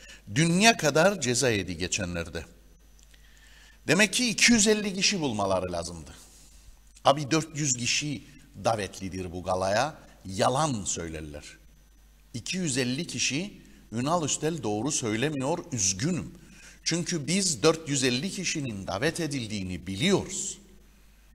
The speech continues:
Allah aşkına ya. Yani bu ufak memleketin içinde neyi gizleyeceksiniz? Ama tabii ki Ünal Bey biliyorsunuz şakacı arkadaştır.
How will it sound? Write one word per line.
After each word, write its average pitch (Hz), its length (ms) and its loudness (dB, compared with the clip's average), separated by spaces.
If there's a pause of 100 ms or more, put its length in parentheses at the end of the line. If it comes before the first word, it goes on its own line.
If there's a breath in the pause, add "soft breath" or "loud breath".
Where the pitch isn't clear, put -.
(340)
Allah 165 380 8
aşkına 92 520 0
ya. 85 300 -6 (1000 soft breath)
Yani 143 280 4
bu 190 60 2
ufak 202 480 2
memleketin 160 560 -2
içinde 135 380 0
neyi 147 240 -2
gizleyeceksiniz? 113 920 -2 (320 loud breath)
Ama 226 240 6
tabii 185 340 4
ki 190 120 -4
Ünal 147 420 4
Bey 302 220 0 (140)
biliyorsunuz 123 500 -2
şakacı 127 420 0
arkadaştır. 107 600 -2